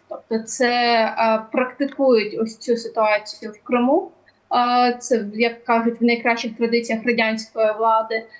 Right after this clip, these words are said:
е, щоб люди один на одного доносили, оскільки люди також бояться, що, е, якщо вони не скажуть, бо є ось ця стаття за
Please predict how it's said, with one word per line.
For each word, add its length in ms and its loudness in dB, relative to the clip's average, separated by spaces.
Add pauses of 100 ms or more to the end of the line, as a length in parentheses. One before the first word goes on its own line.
(180)
е, 160 2
щоб 320 -2
люди 640 2
один 280 2
на 160 4
одного 360 2
доносили, 960 2
оскільки 920 0
люди 260 2
також 280 0
бояться, 460 0 (140)
що, 140 -2
е, 680 -2 (120)
якщо 360 -4
вони 220 2
не 120 -2
скажуть, 460 0
бо 80 2
є 260 2
ось 100 -8
ця 180 -4
стаття 360 -2
за 420 0